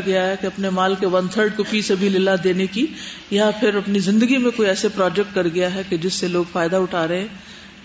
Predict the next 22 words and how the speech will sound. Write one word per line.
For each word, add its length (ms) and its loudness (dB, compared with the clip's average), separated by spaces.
تو 120 -2
وہ 160 4
اس 160 0
کو 160 2
مرنے 320 0
کے 100 0
بعد 220 0
بھی 200 0
فائدہ 340 0
دے 160 2
گا۔ 60 -6
باقی 320 2
چیزیں 300 0
جو 160 2
ہیں، 220 2
اب 200 0
وہ 80 4
خود 260 0
اپنے 280 2
لیے 220 6
کچھ 200 2
کرے، 460 0